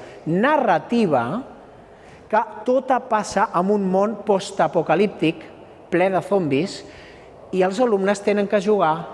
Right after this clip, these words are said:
a acabar vius. El joc és, quan s'acabi l'assignatura,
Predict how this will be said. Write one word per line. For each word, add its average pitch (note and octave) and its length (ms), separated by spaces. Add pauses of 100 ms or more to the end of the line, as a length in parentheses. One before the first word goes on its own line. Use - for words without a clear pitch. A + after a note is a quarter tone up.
(260)
a D#3+ 160
acabar D#3+ 400 (160)
vius. C3+ 720 (1040)
El C#3 160
joc G3+ 320
és, G#3+ 160
quan E3 160
s'acabi F3 400
l'assignatura, G3 540